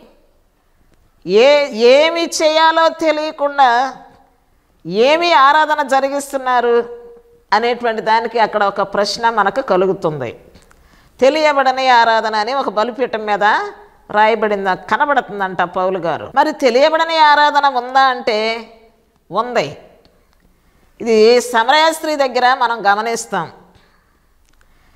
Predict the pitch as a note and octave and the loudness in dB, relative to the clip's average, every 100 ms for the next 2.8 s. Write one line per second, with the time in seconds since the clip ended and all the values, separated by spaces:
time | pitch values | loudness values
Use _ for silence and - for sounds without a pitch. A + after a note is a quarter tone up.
0 | _ F3+ G#3+ C4+ D4 D4 C#4+ A#3 C#4 B3+ | _ 0 2 2 2 0 -2 -2 2 2
1 | C4 B3 C4 C4+ A#3+ B3 B3 A3+ A3+ A#3 | 2 0 -2 0 0 0 0 0 0 -2
2 | B3 A#3 - G#3 G3+ G3 G#3+ | -2 -2 -4 -6 -2 0 0